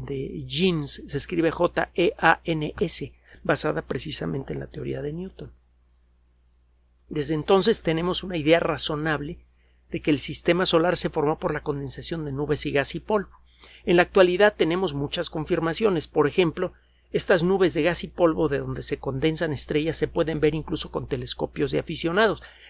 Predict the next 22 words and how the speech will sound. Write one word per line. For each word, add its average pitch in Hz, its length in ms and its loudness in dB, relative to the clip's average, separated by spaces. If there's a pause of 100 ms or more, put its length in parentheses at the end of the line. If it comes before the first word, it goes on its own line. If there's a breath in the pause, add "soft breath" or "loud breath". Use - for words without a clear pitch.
De 175 80 4
hecho, 202 340 4
en 160 200 -2
estas 180 400 0
fechas, - 580 0 (640)
finales 139 440 -2
de 185 100 6
año, 156 320 -2 (1120)
usted 208 360 2
puede 196 360 8
ver 196 360 4 (100)
una 185 260 4
de 170 100 4
las 147 220 2
nubes 185 400 4
de 156 100 4
gas 170 240 2
más 160 380 -2
obvias 147 640 0
y 147 80 -6
más 147 240 -4
espectaculares 160 1040 -4